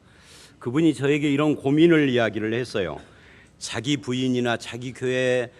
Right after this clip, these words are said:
많은 교인들이 열심히 제자 훈련을 하는데 그 교회는 제자 훈련에 특화된 교회였어요. 근데 훈련이 끝나고 집에 오면 성경 묵상도 안 하고 훈련받은 사람인지 아닌지 똑같다는 거예요.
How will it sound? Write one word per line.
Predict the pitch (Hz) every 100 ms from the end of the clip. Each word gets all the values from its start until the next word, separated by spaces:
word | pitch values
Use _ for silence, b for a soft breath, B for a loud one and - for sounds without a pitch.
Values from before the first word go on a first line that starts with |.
| B
많은 | - 101 127 175 180 180
교인들이 | 151 147 151 143 160
열심히 | 139 165 - 208 202
제자 | 147 139 147
훈련을 | 139 131 120 117 110
하는데 | 131 113 76 82 160 180 b b
그 | 131
교회는 | 143 143 131 117
제자 | 120 120 143
훈련에 | 135 127 120 110
특화된 | - - 156 135 120 104
교회였어요. | 90 95 92 80 - 92 78 82 - - B B B B B B
근데 | 180
훈련이 | 180 226 240 226
끝나고 | 220 202 196 180
집에 | - 151 170
오면 | 156 139 156 110
성경 | 143 180 185 170
묵상도 | 123 143 117 87
안 | 95 143
하고 | 143 127 131 135 143 - B B B -
훈련받은 | 190 202 180 120 101 98
사람인지 | 131 151 156 147 139
아닌지 | 127 147 151 139 151 156 175 B B
똑같다는 | 233 202 190 175 139
거예요. | 95 78 71